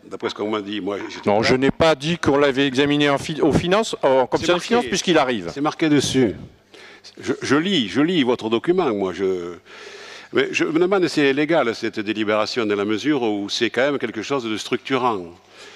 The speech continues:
Speaker 1: Euh, si elle est pas, elle peut pas être attaquée. Alors, euh, entre parenthèses, euh, c'est pas là-dessus que je vais me focaliser, mais c'est, c'est quand même, euh, des documents importants qui structurent.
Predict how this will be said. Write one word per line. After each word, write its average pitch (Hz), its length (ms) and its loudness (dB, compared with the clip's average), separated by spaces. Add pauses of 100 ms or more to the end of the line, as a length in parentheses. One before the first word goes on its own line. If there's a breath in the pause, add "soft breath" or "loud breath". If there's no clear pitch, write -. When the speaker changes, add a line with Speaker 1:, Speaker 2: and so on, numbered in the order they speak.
(200 loud breath)
Speaker 1:
Euh, 98 300 -2
si - 180 -2
elle 107 80 2
est 101 60 0
pas, 101 840 0 (300)
elle 104 100 -8
peut 127 220 0
pas 143 220 0
être 131 120 -8
attaquée. 117 460 -6 (520 loud breath)
Alors, 120 440 0 (120)
euh, 110 300 2
entre 123 180 -2
parenthèses, 107 600 -4 (760 loud breath)
euh, 98 380 -6
c'est 110 140 -10
pas 110 80 -2
là-dessus 117 380 0
que 110 120 0
je 92 100 -2
vais 104 280 0
me 98 240 0
focaliser, 147 520 -2
mais 104 240 -2
c'est, - 220 -10
c'est - 240 -4
quand 92 140 -4
même, 135 240 2
euh, 101 640 -2 (300)
des 107 140 -4
documents 113 300 0
importants 135 540 0
qui 123 120 -6
structurent. 92 500 -12